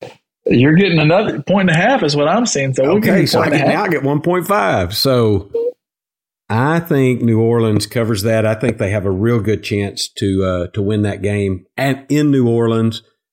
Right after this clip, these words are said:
Speaker 2: Um, who's, is it, is Taysom Hill playing quarterback or who's playing quarterback for him?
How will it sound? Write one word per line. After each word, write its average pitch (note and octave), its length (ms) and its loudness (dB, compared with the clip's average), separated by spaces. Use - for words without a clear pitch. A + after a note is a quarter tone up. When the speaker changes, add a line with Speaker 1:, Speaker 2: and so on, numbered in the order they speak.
Speaker 2:
Um, B2 180 0
who's, A#3 520 0
is C3+ 200 2
it, B2+ 180 -4
is - 180 -4
Taysom E3 320 0
Hill E3 260 2
playing F3+ 300 -2
quarterback F3+ 720 0
or A2+ 100 2
who's E3 160 0
playing D#3 200 -2
quarterback G#2+ 540 -2
for B1 240 -8
him? G2 140 -14